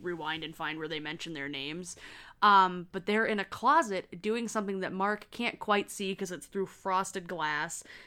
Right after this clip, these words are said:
and it looks weird, like she's giving him something in his nose, but we can't see what it is. So Mark's creeps on this and watches, and then kinda shakes it off, goes about his day, but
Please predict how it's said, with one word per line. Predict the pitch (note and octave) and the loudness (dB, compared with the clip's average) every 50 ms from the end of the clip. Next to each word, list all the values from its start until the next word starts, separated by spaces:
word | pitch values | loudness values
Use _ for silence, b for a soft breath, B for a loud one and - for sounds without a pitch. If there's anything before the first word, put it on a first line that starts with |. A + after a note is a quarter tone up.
| B B | B B
and | G#3+ G#3+ | -2 -2
it | G#3 - | -2 -2
looks | G#3 C#4 C#4 - - | -2 -4 -6 -8 -8
weird, | F#3+ G#3 G#3+ G3+ G3+ G3+ F3 | -6 -2 0 0 0 0 -2
like | F#3 F3+ F3 | -2 -4 -4
she's | - - F3+ F3+ E3+ F3 | -4 -4 -4 -6 -6 -4
giving | F3 G#3 G3+ F#3+ G3+ G3 G3 | -2 -2 0 0 0 0 0
him | F#3+ F#3+ | -2 -2
something | F3 - F3+ E3+ D#3 E3+ D#3+ C3+ | -2 -4 -4 -4 -4 -6 -6 -6
in | C3+ | -6
his | D3 D#3+ - | -8 -8 -6
nose, | E3 C3 F2 - - - - - - _ | -8 -6 -6 -8 -10 -12 -14 -16 -12 _
but | - C3 | -8 -8
we | - E3 | -8 -8
can't | - - A3 G#3+ F3 F3 - | -2 0 0 0 0 0 -2
see | - F#3+ F3+ | -4 -2 -2
what | E3+ D#3 D3+ | -2 -2 -2
it | D#3+ - | -4 -4
is. | E2+ - - - - | -6 -8 -10 -10 -12
So | - - - - F#3 D3+ D3 C#3+ E3+ B B B B B B B _ | -10 -8 -6 -2 -2 -2 -2 -2 -4 B B B B B B B _
Mark's | - D#3+ E3+ F3+ E3+ - - - - - - _ - - - - - _ _ _ - | -4 0 0 0 0 0 -4 -6 -8 -8 -10 _ -20 -20 -18 -20 -20 _ _ _ -4
creeps | - A#3+ A#3+ A3 - - G#3 | 0 0 0 0 0 2 2
on | F#3+ F3+ F3 | 2 2 2
this | E3+ E3 E3 - | 0 -4 -4 -4
and | F3+ F3 | -4 -2
watches, | E3+ D#3+ D3+ D3+ D#3+ - - D#3+ D3+ D3+ | 0 2 2 2 2 0 -4 -6 -6 -8
and | D#3+ D#3 | -8 -8
then | D#3 D3+ D3 D#3 D#3 D#3+ - _ _ _ _ _ | -8 -6 -8 -8 -10 -12 -16 _ _ _ _ _
kinda | - G3+ F#3+ F3+ F3 | -6 -6 -4 -4 -4
shakes | D#3+ - G3 F#3 D#3 - E3+ | -4 -2 -2 -2 -2 -2 -2
it | F3 | 2
off, | E3 D#3 D#3 D#3 - | 2 2 2 2 0
goes | E3 D3+ D3+ D3+ | -6 -6 -6 -6
about | D3+ D3 C3+ C#3 | -6 -6 -6 -6
his | D3+ C#3+ D3 | -6 -10 -10
day, | - C#3+ B2+ A2 G#2+ B2 - | -8 -8 -8 -8 -8 -8 -6
but | - B2+ B2 - | -6 -6 -6 -8